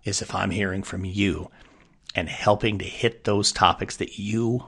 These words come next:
want to learn about in leadership. And now for a pep talk. Earlier this week, I shared a blog post,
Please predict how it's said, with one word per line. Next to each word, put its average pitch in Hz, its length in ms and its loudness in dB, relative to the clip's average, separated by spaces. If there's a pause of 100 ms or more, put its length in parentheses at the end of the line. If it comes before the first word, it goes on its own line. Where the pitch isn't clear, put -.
want 90 360 -4
to - 80 -6
learn 95 220 -4
about 80 320 -8 (200)
in 87 200 -8
leadership. - 540 -6 (1160)
And 101 120 -2
now 95 380 0 (240)
for - 160 -8
a - 60 -4
pep - 220 -2
talk. - 300 -6 (1160)
Earlier 117 320 10
this 110 240 4
week, 101 340 -4 (460)
I - 40 -2
shared 220 200 8
a 147 40 4
blog 95 400 6
post, - 460 -6